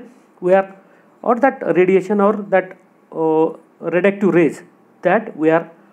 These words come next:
it means, capturing by the, uh, that radioactive, uh, radioactive material sensitive cameras. For example, we can see here, I can, it means, able to explain you in proper way.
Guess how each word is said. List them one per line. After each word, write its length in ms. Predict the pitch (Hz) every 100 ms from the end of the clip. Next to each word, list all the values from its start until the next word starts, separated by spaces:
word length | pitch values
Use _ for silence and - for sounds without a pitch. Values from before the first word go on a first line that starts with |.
| _ _ _
it 160 | 175 170
means, 320 | 180 185 180
capturing 640 | - 208 208 214 147 113 - _
by 260 | 147 156
the, 300 | 170 208 262 - _ _ _ _ _ _ _ _
uh, 60 | -
that 240 | 170 196
radioactive, 400 | 165 175 190 185
uh, 500 | 240 269 - 175 165
radioactive 360 | 165 170 185 190
material 260 | 160 180 170
sensitive 480 | 156 147 180 262 - - _
cameras. 560 | 143 117 107 101 - _ _
For 140 | - 147
example, 640 | 147 180 180 196 208 202 - - _ _ _
we 80 | 156
can 200 | 165 156
see 240 | 156 196
here, 300 | 160 185 254 - _ _ _ _ _ _ _ -
I 120 | 139
can, 360 | 135 143 139 131 _ _ _ _ _
it 160 | 143
means, 340 | 151 147 139 -
able 320 | 147 139 143
to 280 | 139 147 147 - _ _
explain 420 | 143 - 170 160
you 140 | 175 208
in 80 |
proper 360 | 143 139 - 131
way. 240 | 135 226